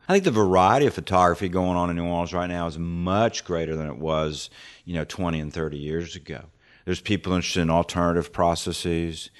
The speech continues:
There's people doing a lot more than just a documentary, you know, a lot more than just Mardi Gras, Jazz Fest, music clubs. There's a much greater degree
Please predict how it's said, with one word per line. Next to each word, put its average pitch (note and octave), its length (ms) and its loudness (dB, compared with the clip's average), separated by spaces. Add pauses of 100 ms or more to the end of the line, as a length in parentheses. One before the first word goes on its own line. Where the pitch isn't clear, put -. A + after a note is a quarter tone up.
(320)
There's F2 140 -2
people F#2 240 0
doing F2 180 0
a E2 80 0
lot E2 260 2
more E2+ 200 -2
than E2 160 -2
just D#2+ 340 -2
a E2 60 -6
documentary, E2 1000 0
you D#2+ 140 -6
know, D2+ 260 -6
a D2+ 60 -8
lot D#2+ 200 0
more E2 200 0
than E2 100 -2
just D2+ 160 -6
Mardi D#2+ 360 0
Gras, D#2+ 260 2
Jazz D2+ 400 0
Fest, D#2 440 -6
music D#2+ 380 -4
clubs. - 480 -14 (480)
There's E2 160 -4
a E2+ 60 0
much F2 340 0
greater F2 300 2
degree D#2+ 680 -2